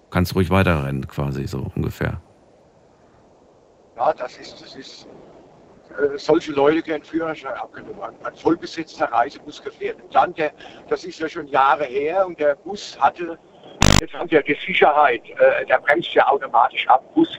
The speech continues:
Speaker 2: L K W, und das war damals noch nicht in dem Bus drin. Ja, ich, wenn, wenn ich nicht reagiert hätte, ich wäre dem voll draus. Und das ärgert mich, dass sowas eingestellt wird. Man mu-, da muss man einfach drauf haben.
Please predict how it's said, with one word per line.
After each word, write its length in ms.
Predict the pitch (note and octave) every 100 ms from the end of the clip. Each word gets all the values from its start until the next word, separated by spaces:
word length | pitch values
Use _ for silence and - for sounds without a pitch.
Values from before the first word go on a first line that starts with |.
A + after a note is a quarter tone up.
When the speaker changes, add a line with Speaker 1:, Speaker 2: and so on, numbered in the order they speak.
| -
Speaker 2:
L 140 | C#3+
K 160 | C#3+ -
W, 240 | C#3 C#3 - - -
und 100 | C3+
das 140 | D3 -
war 160 | B2
damals 480 | - C#3 D#3 D3+ C#3+
noch 120 | C#3+
nicht 180 | B2 C#3
in 140 | C3 -
dem 120 | -
Bus 220 | D3 C#3 -
drin. 180 | C3 - - - - - - - _ - - G1+ G1+ - - - - - - -
Ja, 60 | A#2+
ich, 180 | - -
wenn, 180 | C3+ C#3
wenn 140 | C3
ich 100 | - -
nicht 120 | E3
reagiert 480 | D#3 D#3 - F3 F3
hätte, 120 | F#3
ich 140 | - -
wäre 80 | C#3+
dem 180 | C#3 -
voll 180 | E3+
draus. 420 | D3+ C3+ - - - - - - _ _ _ _ _ _ _ _ _ _ _ _ _ _ _ _ _ _ _ _ _ _ _ -
Und 160 | D3+
das 200 | E3 E3+ -
ärgert 440 | D#3+ F#3 G#3 G3
mich, 360 | G3+ G#3 - - - - -
dass 220 | D#3 E3+
sowas 340 | D3+ D#3+ E3 E3+
eingestellt 640 | A#2 B2 - - B2 G#2 G#2+
wird. 100 | G2+ G#2+
Man 160 | A#2
mu-, 120 | - -
da 100 | C3+
muss 220 | C3+ -
man 140 | B2
einfach 260 | F#2 - A#2
drauf 220 | - F3 -
haben. 220 | G#2+ G2+